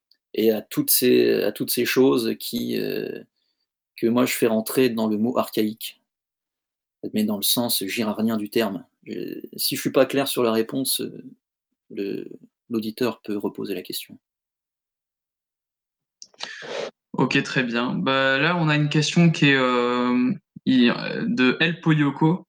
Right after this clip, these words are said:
Speaker 2: El, El Poyoloco, pardon, qui nous demande un, qui vous demande un rappel, euh, sur, euh, les, sur les notions de patriarcat malsain,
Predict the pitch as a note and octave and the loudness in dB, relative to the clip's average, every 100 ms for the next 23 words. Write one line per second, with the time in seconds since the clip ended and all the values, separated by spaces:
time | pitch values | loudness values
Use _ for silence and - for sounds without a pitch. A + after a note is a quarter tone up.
0 | - D3+ D3+ - D#3 D#3+ E3 D3 C#3 C3+ | -4 -2 -2 -2 0 2 4 4 4 2
1 | - D#3+ C#3+ C3+ E3+ - - - - - | 2 0 0 0 -2 -6 -18 -16 -18 -4
2 | - D3 C#3 C#3 C#3+ C#3+ C#3 B2 C3+ A#2 | 2 4 4 4 4 4 2 0 -2 -2
3 | - C#3 C#3+ D3 D#3+ D3+ C#3 C3+ D3+ E3+ | -4 0 2 4 4 2 0 0 0 -2
4 | E3+ - - - - - C#3+ C3+ C3 B2+ | -6 -14 -14 -12 -14 -4 -2 0 2 0
5 | B2 A#2+ A#2 A#2 - D#3 D3+ C#3+ B2+ A#2+ | 0 0 0 -2 0 2 4 4 4 4
6 | A#2 A2+ A#2 B2+ - - C#3+ C#3 C#3+ D3 | 2 4 2 2 0 0 2 2 2 2
7 | E3 D3 C3 D3 - D3+ D3 D#3 D3 C#3 | 4 4 2 -2 0 -2 0 -2 0 -2
8 | - D3+ E3 | 0 2 2